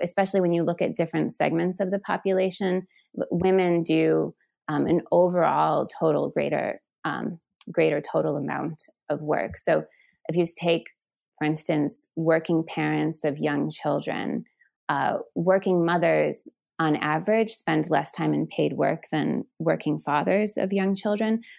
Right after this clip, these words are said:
but they do an offsettingly greater amount of unpaid household labor so that they're in aggregate doing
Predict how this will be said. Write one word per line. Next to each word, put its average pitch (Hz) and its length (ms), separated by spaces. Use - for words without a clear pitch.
but 180 80
they 190 100
do 202 140
an 190 100
offsettingly 165 880
greater 156 460
amount 147 560
of 135 360
unpaid 190 560
household 196 540
labor 139 340
so - 160
that 156 180
they're 156 120
in 175 200
aggregate 160 540
doing 147 380